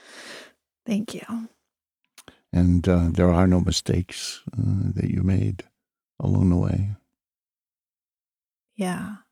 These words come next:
Speaker 1: I made
Speaker 2: Yeah.
Speaker 1: peace with that at some point.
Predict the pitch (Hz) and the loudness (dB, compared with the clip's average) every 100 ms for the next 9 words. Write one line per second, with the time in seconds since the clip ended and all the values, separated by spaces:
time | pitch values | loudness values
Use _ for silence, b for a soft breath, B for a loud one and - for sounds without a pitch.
0 | _ _ _ _ 240 294 311 - - 254 | _ _ _ _ -2 0 0 -4 -8 -6
1 | 233 - 156 - - - - - _ _ | -6 -6 -6 -6 -14 -12 -14 -16 _ _
2 | _ _ _ _ _ _ _ _ _ _ | _ _ _ _ _ _ _ _ _ _
3 | _ _ _ _ _ _ _ _ _ _ | _ _ _ _ _ _ _ _ _ _
4 | _ _ _ _ _ _ _ _ 190 - | _ _ _ _ _ _ _ _ -6 -6
5 | - 175 - - - 196 | -8 -10 -8 -12 -8 -10